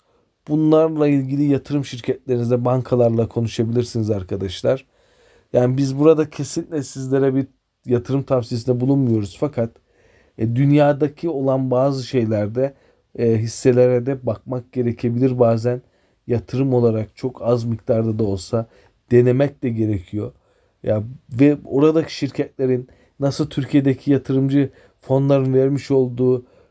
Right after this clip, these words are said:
öngörüleri biz sizlere sunuyorsak, ben haftada bir iki videoda da bu şekilde sunmaya çalışıyorum. Bir iki video dediğimde yani ben haftada arkadaşlar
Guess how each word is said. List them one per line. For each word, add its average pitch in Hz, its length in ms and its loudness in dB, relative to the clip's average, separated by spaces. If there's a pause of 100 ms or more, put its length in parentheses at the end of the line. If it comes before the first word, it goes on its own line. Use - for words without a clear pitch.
(140)
öngörüleri 131 720 2
biz 120 120 -6
sizlere 123 420 -2
sunuyorsak, 139 600 -4 (460)
ben 156 140 0
haftada 147 500 0
bir 139 120 2
iki 143 280 -2
videoda 120 420 0
da 123 140 2
bu 120 40 -12
şekilde 110 600 -4 (320)
sunmaya 123 400 2
çalışıyorum. 127 640 -2 (440)
Bir 156 120 4
iki 147 240 0
video 143 220 0
dediğimde 139 340 0
yani 120 180 2
ben 120 100 -2
haftada 123 400 -2
arkadaşlar 117 680 -2